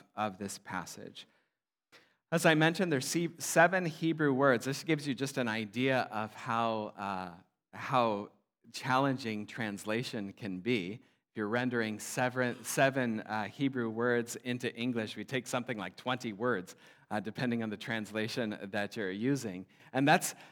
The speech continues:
that's a literal, close, formal translation. Uh, and yet we've got seven words here, so let's, let's dive into these, uh,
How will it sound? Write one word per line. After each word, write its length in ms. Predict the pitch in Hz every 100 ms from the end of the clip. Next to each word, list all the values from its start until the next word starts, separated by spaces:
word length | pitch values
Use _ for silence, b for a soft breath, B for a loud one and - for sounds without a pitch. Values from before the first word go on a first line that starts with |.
| _
that's 220 | 135 135
a 80 | 127
literal, 580 | 117 156 165 160 156 151
close, 800 | - - 143 147 147 151 151 -
formal 680 | - 139 147 151 147 147 143 -
translation. 880 | 147 127 120 117 135 185 - 76 - _ _ _ -
Uh, 380 | 104 107 104 107
and 200 | 131 123 113
yet 180 | 151 135
we've 200 | 127 -
got 220 | 127 -
seven 320 | 185 190 165
words 280 | 135 120 -
here, 200 | 117 87
so 140 | -
let's, 320 | 117 139 139 -
let's 220 | 127 127
dive 260 | - 117 107
into 240 | 107 101
these, 400 | 101 101 92 - b b b _
uh, 240 | 101 92